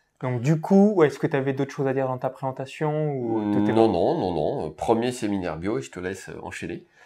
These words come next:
Speaker 1: Alors, première question, euh, que je voulais te poser, pourquoi tu as rejoint le mastermind en décembre deux mille vingt ? Parce que généralement, et encore plus vrai,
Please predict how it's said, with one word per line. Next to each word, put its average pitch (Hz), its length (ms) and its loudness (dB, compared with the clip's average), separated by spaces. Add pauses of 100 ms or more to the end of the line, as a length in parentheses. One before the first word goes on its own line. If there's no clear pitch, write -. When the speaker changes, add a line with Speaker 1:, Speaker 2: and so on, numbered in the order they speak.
(120)
Speaker 1:
Alors, 110 400 4 (260)
première 185 340 4
question, 165 680 0
euh, 113 80 -4
que - 140 -6
je 110 60 -4
voulais 120 140 0
te - 60 -14
poser, 170 400 0 (320)
pourquoi 185 520 4
tu 185 180 -4
as 127 80 2
rejoint 139 680 -4 (300)
le 113 140 -6
mastermind 123 680 -4
en 117 100 -6
décembre 120 600 -4
deux 107 100 -8
mille 113 180 -8
vingt ? 147 140 -2
Parce 165 160 -14
que - 100 -6
généralement, 117 600 -6
et 104 100 -8
encore 98 480 -6
plus 135 240 -2
vrai, 151 340 4